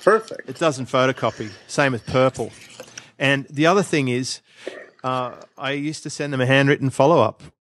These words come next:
Speaker 2: after they'd leave
Speaker 1: Mm-hmm.
Speaker 2: the dealership. And no, no one does that to this day. Nobody does it. It's the easiest thing to do in the world.
Speaker 1: You know, it's kind of interesting, James, because it reminds me,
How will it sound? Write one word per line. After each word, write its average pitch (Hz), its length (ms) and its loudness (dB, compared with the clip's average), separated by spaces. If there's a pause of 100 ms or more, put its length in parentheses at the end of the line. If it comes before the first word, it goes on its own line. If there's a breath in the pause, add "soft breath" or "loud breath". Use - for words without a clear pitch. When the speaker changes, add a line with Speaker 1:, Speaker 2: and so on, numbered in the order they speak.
(120)
Speaker 2:
after 127 300 0
they'd 123 160 2
leave 120 180 2
Speaker 1:
Mm-hmm. 98 80 -8
Speaker 2:
the 113 160 -10
dealership. 139 400 -12 (380)
And 127 200 -6
no, 147 280 4 (120)
no 156 220 4
one 143 180 4
does 120 200 4
that 117 180 2
to 117 100 -6
this 107 200 -6
day. 110 400 -2 (180)
Nobody 139 500 -8
does 120 260 -2
it. - 140 -10 (140)
It's 127 300 -2
the - 200 0
easiest 135 400 4
thing 120 200 0
to - 100 -6
do 117 140 2
in 110 80 2
the 110 100 0
world. 110 300 0 (1200 loud breath)
Speaker 1:
You 202 80 4
know, 196 80 4
it's 175 300 -2 (160)
kind 233 240 0
of 131 100 2
interesting, 117 540 0
James, 101 240 -2
because 117 300 0
it 117 100 0
reminds 123 500 0
me, 113 240 0